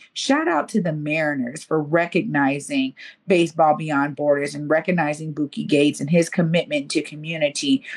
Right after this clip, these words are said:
and to these young folks. I mean, this for me is, uh, so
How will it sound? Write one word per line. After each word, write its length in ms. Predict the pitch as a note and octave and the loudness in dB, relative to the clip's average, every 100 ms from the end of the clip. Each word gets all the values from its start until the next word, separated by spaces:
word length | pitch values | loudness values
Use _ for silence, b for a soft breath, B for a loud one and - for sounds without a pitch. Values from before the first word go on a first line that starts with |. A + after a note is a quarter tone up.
| B | B
and 180 | - E3 | 2 2
to 120 | E3+ E3 | 4 2
these 260 | D#3+ D3+ | 2 2
young 220 | D#3 D#3 | 2 2
folks. 460 | D#3 - C3+ - - | 2 4 4 2 -2
I 80 | D#3+ | 2
mean, 280 | D#3+ D#3+ D#3 | 2 2 2
this 280 | F#3+ A3 - | 2 2 -2
for 200 | G3 D#3+ | 0 2
me 420 | E3 D#3+ F3+ G3 B B _ | 2 4 2 2 B B _
is, 560 | G3 F3+ E3 D#3 D3 - | 6 8 8 4 0 -2
uh, 320 | D3+ D#3 D3 C#3 | 2 2 2 -2
so 560 | - G3+ G3 G3+ G3 | -2 4 6 6 2